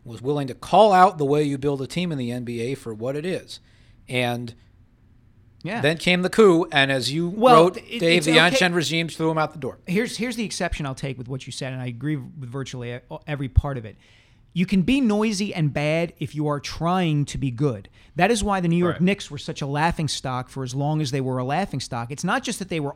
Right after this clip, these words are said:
Speaker 2: awful. It's that they tried so damn hard to be good and to be relevant. And if you're the rest of the N B A, that's the best kind of franchise to have because you know they're gonna get it wrong.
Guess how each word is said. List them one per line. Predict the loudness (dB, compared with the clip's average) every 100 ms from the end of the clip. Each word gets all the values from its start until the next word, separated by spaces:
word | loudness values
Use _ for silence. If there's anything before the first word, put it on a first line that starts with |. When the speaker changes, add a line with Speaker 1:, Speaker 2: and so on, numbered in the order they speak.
| -4
Speaker 2:
awful. | -4 -4 -12 -16 -20 -20 -10
It's | -6
that | -4
they | -4
tried | -4 2 4 6 4
so | 0 0
damn | 0 0
hard | -2 -2 0 -2
to |
be | -4
good | -2 0 0 -2
and | -6
to | -6
be | -6 -4
relevant. | -4 -4 -8 -10 -20 _ -20 -20 _
And | -6 -6 -8 -10 _ _ _ _ _
if | -8 -6
you're | -6
the | -6
rest | -4 -4 -4
of | -4
the | -2
N | -2
B | 0 0
A, | -2 -4 -8 -16 _ _ _ _
that's | -8 -8 -8
the | -10
best | -12 -8 -2 0 -2 -8 -14
kind | -6 0 2 2
of | -2
franchise | -4 -4 -4 -4 -4 -4 -4 -6
to | -8
have | -10 -6 -4 -2 -4 -8 -20 -20 -8
because | -2 2
you | 4
know | 4 4
they're | 2
gonna | 2 4
get | 4
it | 2
wrong. | 0 0 2 2 0 -4